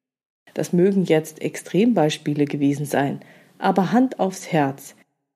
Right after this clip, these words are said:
wie kollegial verhalten wir uns denn wirklich? Sind wir nicht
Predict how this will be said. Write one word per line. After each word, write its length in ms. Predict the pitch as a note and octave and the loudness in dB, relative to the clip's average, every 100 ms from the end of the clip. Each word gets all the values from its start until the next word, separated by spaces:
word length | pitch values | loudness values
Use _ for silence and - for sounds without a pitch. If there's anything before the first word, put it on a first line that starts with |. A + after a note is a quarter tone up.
| _ | _
wie 300 | F3+ A#3+ C#4 | 4 4 2
kollegial 680 | - G#3+ G#3 F3+ F3 F3+ F#3+ | 2 4 4 4 6 6 4
verhalten 580 | G3 E3 F#3 F#3+ E3 D#3+ | 0 2 2 2 -2 2
wir 240 | G3 - | 2 4
uns 240 | F3+ F#3 | 2 0
denn 260 | - E3+ E3+ | 2 2 4
wirklich? 540 | B3 D4 B2 C3+ - - _ _ _ _ _ _ _ - - | 4 2 -2 -2 -6 -20 _ _ _ _ _ _ _ -20 -4
Sind 220 | - G3 | 4 4
wir 140 | F#3+ G3+ | 6 6
nicht 280 | G3 G3+ | 4 0